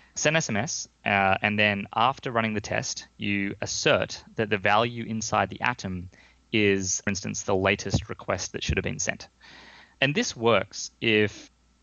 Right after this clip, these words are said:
your code executes synchronously. But the second you have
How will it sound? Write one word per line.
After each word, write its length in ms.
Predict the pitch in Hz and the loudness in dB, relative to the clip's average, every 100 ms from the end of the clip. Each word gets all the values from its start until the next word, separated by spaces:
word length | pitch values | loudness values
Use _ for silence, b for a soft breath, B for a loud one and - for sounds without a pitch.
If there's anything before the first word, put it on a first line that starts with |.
| _ - | _ -6
your 720 | 117 110 107 107 104 101 98 - | 2 4 6 6 6 4 0 -8
code 420 | - - 147 135 120 | -8 0 2 2 0
executes 500 | - 117 - 104 - | -2 -2 -2 -8 -8
synchronously. 680 | - 113 - - - - _ b b b b b b _ _ | -6 -4 -6 -8 -8 -8 _ b b b b b b _ _
But 140 | 123 | -8
the 100 | 131 | -6
second 640 | - - 208 254 208 180 | -2 -2 -2 -2 -4 -4
you 160 | 131 123 | -6 -4
have 240 | 120 113 | 0 0